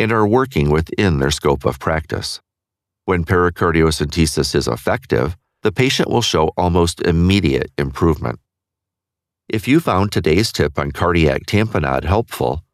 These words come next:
consider giving back via the link in the episode notes or take a few seconds to share Pass A C L S with your coworkers and classmates on LinkedIn or other social media.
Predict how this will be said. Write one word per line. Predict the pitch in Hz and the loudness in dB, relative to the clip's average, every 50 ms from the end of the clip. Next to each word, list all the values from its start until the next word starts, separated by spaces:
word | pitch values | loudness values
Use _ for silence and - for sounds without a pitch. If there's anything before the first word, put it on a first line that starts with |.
| _ _ - | _ _ -4
consider | - 120 110 - 139 135 160 160 | -4 -2 0 0 2 2 2 2
giving | 156 156 131 113 87 76 67 64 | 2 2 2 2 0 0 -2 -2
back | - 95 82 71 80 - - | -2 -2 -2 -2 -4 -4 -4
via | 90 80 73 80 | 0 2 2 2
the | 85 82 110 110 | 2 2 2 2
link | 92 76 80 76 - | 2 2 0 0 0
in | 80 67 | 0 0
the | 67 62 - | 0 -2 -2
episode | 78 85 - 135 131 - - 69 60 57 | -4 -2 -2 -2 -2 0 0 -2 -2 -2
notes | - 67 65 69 - - - - - _ _ _ _ - | -2 -2 -2 -2 -2 -4 -8 -12 -14 _ _ _ _ -4
or | 117 120 | -2 0
take | - - 139 135 - | 0 0 0 0 0
a | 156 | 0
few | - - 135 143 | 2 2 2 2
seconds | 135 - - 71 73 82 80 80 - | 2 0 -2 -2 0 -2 -4 -4 -2
to | - 82 | -2 0
share | 78 - - 78 78 | 0 2 2 2 0
Pass | 76 - 82 78 76 76 - - | 0 0 -2 -2 -2 -2 -2 0
A | 80 | 0
C | 76 - - 78 71 | -2 0 0 0 2
L | 69 65 67 87 | 2 2 2 2
S | 98 90 87 - - | 0 0 -2 -2 -4
with | - 76 - | -4 -4 -4
your | 76 76 | -4 -6
coworkers | - - 85 80 80 80 76 - - 65 64 | -2 0 2 2 2 2 0 -2 -6 -8 -6
and | 62 60 58 | -6 -8 -4
classmates | - 98 95 120 120 - - 67 71 78 - - | -2 -2 -2 -2 -4 -4 -2 -2 -2 -2 -4 -6
on | - 73 80 71 | -6 -6 -4 -2
LinkedIn | 73 76 85 90 107 - - 135 135 139 143 - | 0 0 0 0 -2 0 0 0 0 -2 -4 -4
or | - 104 104 104 - | -2 0 0 0 0
other | 110 120 85 78 76 | 0 2 2 0 0
social | 78 - - 67 65 65 - 71 65 | 0 0 -2 -2 -2 -2 -2 -2 0
media. | 73 82 90 90 71 64 60 58 57 | 0 2 2 2 0 -2 -4 -6 -8